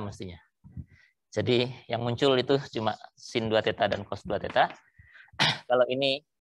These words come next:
dengan ini ada satunya mestinya, jadi ada sigma X, eh, ada setengahnya faktornya, tambah sigma Y per dua,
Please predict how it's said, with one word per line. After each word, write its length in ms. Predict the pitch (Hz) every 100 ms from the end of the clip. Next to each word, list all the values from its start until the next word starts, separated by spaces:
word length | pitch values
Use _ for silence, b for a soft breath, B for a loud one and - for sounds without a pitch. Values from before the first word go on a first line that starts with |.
| _ _ b b b -
dengan 240 | 110 117
ini 340 | 117 123 131 127
ada 160 | 110 -
satunya 420 | 120 - 107 127
mestinya, 260 | 120 143 110
jadi 160 | 110 107
ada 80 |
sigma 340 | 107 120 - 113
X, 340 | 113 - - - _ _ b b _
eh, 80 | 120
ada 100 | 113
setengahnya 480 | - 123 120 131 113
faktornya, 380 | 107 - 101 123 - - _ 120 - -
tambah 240 | - 104 -
sigma 320 | 110 - 101
Y 160 | 104
per 160 | 101 107
dua, 320 | 101 110 147